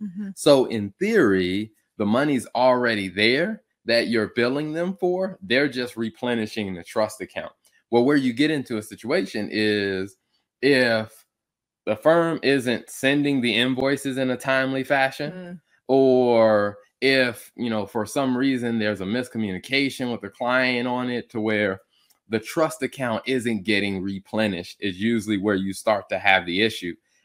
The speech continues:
Speaker 2: And, you know, from a legal standpoint, I mean, if you are, I mean, 'cause if you think about it this way,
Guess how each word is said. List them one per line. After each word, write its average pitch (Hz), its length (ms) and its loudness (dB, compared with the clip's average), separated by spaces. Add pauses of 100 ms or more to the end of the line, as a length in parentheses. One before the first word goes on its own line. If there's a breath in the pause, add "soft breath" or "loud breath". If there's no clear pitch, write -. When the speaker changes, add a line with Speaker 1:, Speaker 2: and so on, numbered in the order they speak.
(120)
Speaker 2:
And, 104 640 2 (340)
you 117 140 -2
know, 101 180 0
from 107 240 0
a 95 300 0
legal 135 340 2
standpoint, 98 540 -2
I - 20 -6
mean, 95 200 -8 (220 soft breath)
if 113 240 -4
you 156 280 4
are, 110 460 2 (360)
I 151 40 -2
mean, 160 100 -2
'cause 180 140 0
if 175 100 -6
you 185 80 -6
think 202 180 -2
about 131 240 4
it 87 80 -6
this 87 140 -12
way, - 100 -18